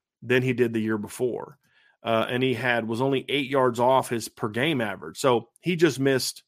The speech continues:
two games. So if the games would have been the amount, he'd had another forty-five hundred, uh, year and well over forty touchdowns. So he would have had another big year.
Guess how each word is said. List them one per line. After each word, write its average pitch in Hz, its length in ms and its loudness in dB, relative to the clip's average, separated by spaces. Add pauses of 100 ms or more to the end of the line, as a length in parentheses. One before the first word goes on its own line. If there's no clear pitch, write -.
(140)
two 131 160 0
games. 117 440 -2
So 127 120 -2
if 107 100 -8
the 123 80 -4
games 123 480 0
would 143 60 -4
have 135 80 0
been 127 100 0
the 123 60 0
amount, 143 260 2
he'd 123 120 0
had 117 180 -2
another 127 260 0
forty-five 117 480 -2
hundred, 110 300 -6 (440)
uh, 104 180 -8 (460)
year 127 440 2 (560)
and 120 400 0
well 143 160 6
over 123 160 2
forty 113 260 0
touchdowns. - 680 -6 (1160)
So 127 320 4
he 135 140 -4
would 139 120 0
have 139 80 4
had 131 140 2
another 139 260 0
big 120 220 2
year. 131 340 2